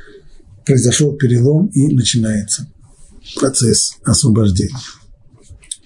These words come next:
Вот теперь после этого вступления можем уже прийти к тексту. Глава вторая, с самого начала,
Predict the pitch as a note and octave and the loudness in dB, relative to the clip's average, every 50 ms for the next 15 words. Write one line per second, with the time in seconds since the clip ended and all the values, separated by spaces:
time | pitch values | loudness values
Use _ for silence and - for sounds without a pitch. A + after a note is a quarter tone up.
0 | _ - - - - - - - - - - - G#3 G#3 D3+ D#3+ D#3 F#3 F#3+ F#3+ | _ -20 -20 -6 -2 0 0 0 0 -2 0 2 4 4 4 4 4 4 4 4
1 | D3+ F3 E3 D3+ D3 C#3 C#3+ C#3+ C#3 - B2+ A#2 A#2 G#2+ G#2+ - - - - G#2+ | 4 2 2 2 2 2 2 2 2 0 -2 -2 -2 -4 -6 -8 -10 -10 -8 -2
2 | - C#3+ E3+ F3 D#3+ D3 C3 B2 B2+ B2 A#2 G#2+ A2 G#2 G2+ G2 F#2+ F#2+ - G#2+ | 0 2 2 4 4 4 6 6 4 4 2 2 0 -2 -2 -4 -6 -8 -6 -8
3 | G#2+ G2+ - - - - - D3+ D3+ D3+ - - F3 D#3 D3 D3 - _ _ _ | -8 -4 -4 -6 -6 -2 -2 -2 0 -2 -2 -2 -2 -2 -2 -4 -10 _ _ _
4 | - - _ _ _ _ _ _ - _ _ _ _ _ _ _ - - - - | -20 -20 _ _ _ _ _ _ -20 _ _ _ _ _ _ _ -18 -18 -18 -16
5 | - - - - - - - A#2 C3 D#3 E3+ D3+ - - B2+ C3 C#3 C#3+ D#3 E3 | -16 -18 -18 -18 -10 -2 0 2 4 4 2 2 2 2 2 4 4 2 2 0
6 | E3 D#3 - - - - A#2+ A#2 A2+ A2 G#2+ G#2+ G#2 G#2 - C3+ C#3 D3 D3+ D#3 | 0 -4 -8 -14 -6 -2 0 0 2 2 0 0 -2 0 0 0 2 2 0 0
7 | D3+ | -2